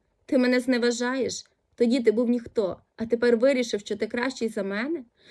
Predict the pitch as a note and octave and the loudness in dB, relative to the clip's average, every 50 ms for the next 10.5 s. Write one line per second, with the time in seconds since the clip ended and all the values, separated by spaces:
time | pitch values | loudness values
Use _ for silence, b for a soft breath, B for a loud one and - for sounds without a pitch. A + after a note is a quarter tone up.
0 | B B B B B3+ C4 - - F4 D4 C#4 C#4 C4 - C4 A#3 - C4 A#3+ - | B B B B -10 -10 -6 -4 -2 -2 -2 -4 -6 -8 -12 -8 -8 -10 -10 -8
1 | - F#3+ F3 E3 F3+ - _ _ _ _ _ - G3+ - G#3+ A3 A3+ - G#3+ G#3+ | -10 -8 -8 -8 -10 -12 _ _ _ _ _ -16 -12 -10 -10 -10 -8 -8 -8 -8
2 | G#3+ - - G#3+ G3 F#3 E3+ - - _ _ B B B B B B B _ - | -10 -10 -10 -10 -6 -6 -8 -8 -10 _ _ B B B B B B B _ -10
3 | - C#4 C#4+ C#4 B3 G3 - - - - _ _ _ _ - A#3 A#3 B3 A#3 A#3+ | -8 -6 -6 -6 -8 -8 -12 -16 -20 -20 _ _ _ _ -10 -4 -2 0 0 0
4 | A3 G#3 A#3 B3 A3+ G#3 - G3 G3+ G#3 G#3 G#3+ G3+ F3+ - F3+ E3 - - _ | 0 0 -4 -4 -4 -6 -8 -6 -4 -4 -4 -4 -6 -6 -6 -6 -6 -6 -10 _
5 | _ _ - A#3 A3+ G#3 G#3 A#3 A3 A3 B3+ B3+ A#3 A#3 A3+ - F#3+ F#3+ G3 - | _ _ -2 0 0 2 2 2 4 6 4 4 4 2 -2 -4 -4 -4 -4 -6
6 | - A3 G#3+ A3+ A#3 A3+ A3+ G3+ A3 G#3+ A3 A3 A#3 A3+ A#3 A3+ G#3 F#3 D#3+ - | -6 -4 -4 -4 -4 -4 -6 -6 -6 -6 -4 -4 -2 -2 -2 -2 -2 -4 -10 -12
7 | - _ b b b b b - D4 - E4 - E4 E4 D#4 D#4 D4+ D4+ - D#4+ | -14 _ b b b b b -6 -4 -4 0 2 2 2 4 2 0 0 -2 -4
8 | D4 D4 D4 C#4 C#4 C4+ B3+ C#4+ C#4 C#4+ C#4 C#4+ C4+ A#3+ F#3 - - - - - | -2 0 0 0 -2 -2 -2 0 0 0 0 0 0 -2 -2 -6 -8 -8 -12 -12
9 | - - _ _ _ _ - G3+ G#3 G3+ G3+ - A#3+ G#3+ G#3 A3+ G#3+ - G#3+ B3+ | -12 -12 _ _ _ _ -14 -10 -10 -10 -6 -4 -4 -4 -4 -6 -8 -4 -4 -2
10 | B3+ A3 - F3+ F3 F3 E3+ - - | -2 -2 0 0 -2 -2 -2 -6 -8